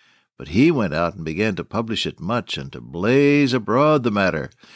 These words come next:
insomuch that Jesus could no more openly enter into the city, but was without in desert places, and they came to him from every quarter."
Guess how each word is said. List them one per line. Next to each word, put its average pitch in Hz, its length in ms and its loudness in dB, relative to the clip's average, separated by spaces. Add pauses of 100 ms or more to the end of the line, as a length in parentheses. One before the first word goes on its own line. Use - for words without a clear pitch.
(380)
insomuch 98 580 0
that 107 120 0
Jesus 98 600 0 (320)
could 80 220 -6
no 110 180 2
more 104 280 2
openly 92 420 0
enter 113 180 2
into 98 160 0
the 95 80 0
city, 120 320 2
but 110 200 -2 (540)
was 82 320 -6
without 101 600 0
in 80 200 -6
desert 110 380 0
places, 78 480 -4
and 71 140 -10
they 76 100 -2
came 139 600 2
to 120 120 2
him 123 180 2
from 113 360 -4 (100)
every 92 380 -2
quarter." - 540 -12